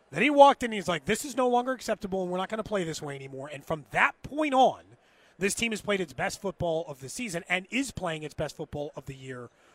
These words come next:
right now. I like when the Chiefs put that kind of pressure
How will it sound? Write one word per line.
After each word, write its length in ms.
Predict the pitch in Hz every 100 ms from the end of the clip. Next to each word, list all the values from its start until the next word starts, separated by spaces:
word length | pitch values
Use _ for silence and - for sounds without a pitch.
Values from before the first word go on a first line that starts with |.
| _ -
right 300 | 160 170 139
now. 300 | 143 110 85 -
I 160 | 202 262
like 540 | 220 190 262 - - _ _ _ -
when 100 | 185
the 60 |
Chiefs 220 | - 202
put 140 | - 202
that 100 | 190
kind 140 | 190
of 60 | 165
pressure 380 | 185 160 165